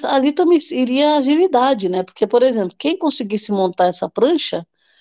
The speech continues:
é, teria, teria vantagem, porque não afundaria. Aí você teria, deslizaria mais rápido também. Porque do jeito que elas levaram, é,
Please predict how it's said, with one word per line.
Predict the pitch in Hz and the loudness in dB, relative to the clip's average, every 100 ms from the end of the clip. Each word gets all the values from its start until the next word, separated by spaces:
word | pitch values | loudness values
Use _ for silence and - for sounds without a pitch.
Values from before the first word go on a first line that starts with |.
| _ _ - | _ _ -2
é, | 170 196 190 185 | 0 2 0 0
teria, | 233 247 302 294 | 0 2 0 0
teria | 247 233 277 | -2 -2 -2
vantagem, | 262 233 208 208 294 254 214 | -2 -4 -2 -2 -2 -4 -6
porque | 208 208 - 214 208 208 | -6 -6 0 2 2 0
não | 233 | -2
afundaria. | - 294 330 277 302 175 _ - | 0 0 2 2 0 -2 _ -6
Aí | 190 | -4
você | - 269 254 | 0 -2 0
teria, | 247 220 240 226 - | -2 0 0 0 -4
deslizaria | 170 175 208 220 214 196 214 | -10 -8 -4 0 2 2 2
mais | 226 240 | 0 -4
rápido | 185 208 226 165 156 | -2 -2 -2 -6 -6
também. | 165 147 143 - _ _ _ _ | -4 -4 -6 -10 _ _ _ _
Porque | - 165 202 | -4 -2 -2
do | 185 | -2
jeito | 180 226 226 | 0 0 -2
que | - | -4
elas | 180 180 | -2 -2
levaram, | 165 170 156 175 254 262 160 165 _ _ _ _ _ _ | -2 -4 -2 -2 -2 -4 -6 -10 _ _ _ _ _ _
é, | 170 180 180 175 165 160 156 151 | -2 0 2 2 2 2 0 -2